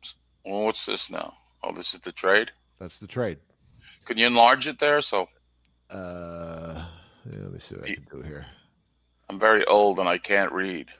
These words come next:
Speaker 2: How's that? That's a hundred and seventy-five percent.
Speaker 1: Let me get my glasses.
Speaker 2: Traded
Speaker 1: My
Speaker 2: to the
Speaker 1: old
Speaker 2: Rangers by Tampa Bay with Brett Howden, Libor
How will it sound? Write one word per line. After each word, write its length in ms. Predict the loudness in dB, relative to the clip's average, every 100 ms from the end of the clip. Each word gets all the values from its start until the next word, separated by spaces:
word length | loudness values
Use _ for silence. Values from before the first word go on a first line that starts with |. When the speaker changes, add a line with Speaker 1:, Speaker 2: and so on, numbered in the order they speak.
| _ _ _ -8
Speaker 2:
How's 180 | -8 -6
that? 220 | -8 -6
That's 160 | -2 0
a 60 |
hundred 240 | 2 2 0
and 80 | 0
seventy-five 680 | 2 2 0 2 2 2
percent. 600 | 0 0 4 6 6 2 -4 _ _ _ _ 2
Speaker 1:
Let 140 | 6
me 100 | 6
get 160 | 8 6
my 140 | 6 4
glasses. 840 | 6 8 8 8 4 -6 -6 -6 -8 -12 -16 -20 -20 -20 -20 -20 _ _ -2 8
Speaker 2:
Traded 240 | 10 10
Speaker 1:
My 60 | 10
Speaker 2:
to 40 |
the 40 | 10
Speaker 1:
old 80 | 10
Speaker 2:
Rangers 300 | 10 8 8
by 180 | 6
Tampa 380 | 8 8 8 8
Bay 240 | 4 6 8
with 200 | 6 6
Brett 200 | 6 8
Howden, 400 | 8 8 6 6
Libor 240 | 6 10